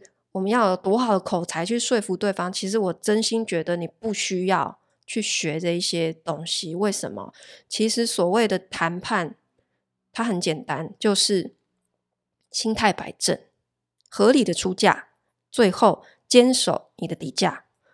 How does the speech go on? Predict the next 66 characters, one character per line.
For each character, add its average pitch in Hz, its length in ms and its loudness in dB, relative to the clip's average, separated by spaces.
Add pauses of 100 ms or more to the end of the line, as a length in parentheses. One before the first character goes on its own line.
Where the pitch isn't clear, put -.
(160)
我 214 60 -2
觉 226 120 6
得 262 80 10
就 285 120 4
是 277 120 2
这 269 100 4
样 262 160 4
而 196 140 4
已。 190 100 2
买 180 160 2
房 180 180 -2
没 202 200 4
有 269 160 6
那 277 80 4
么 240 120 2
多 233 200 2
所 185 200 -4
谓 196 140 0
的 208 100 -4
什 185 160 -8
么 165 220 -6 (380)
话 262 240 6
术、 254 300 2
什 196 140 -2
么， 185 180 -2
什 - 140 -2
么 180 120 2
技 247 260 0
巧 170 320 0
你 175 120 -4
要 180 160 0
去 262 120 -2
破 254 320 0
解 160 260 -4
的。 170 280 -2 (220)
因 302 240 2
为 311 160 6
当 254 300 2
你 196 120 0
心 214 260 2
态 208 240 -2
摆 - 220 -8
正， 180 280 -2 (360)
所 - 200 -2
谓 285 140 2
的 311 80 0
心 302 240 4
态 294 220 2
摆 165 300 -6
正， 185 420 2
就 233 200 0
是 220 540 -2
你 196 140 -6
不 208 260 -2
要 277 160 6
有 185 140 2
得 165 180 -2
失 180 220 -2
心。 170 360 -4 (320)
你 196 140 0
现 277 180 2
在 294 140 2
出 254 240 0
价 247 240 4
就 226 140 0
是 208 280 0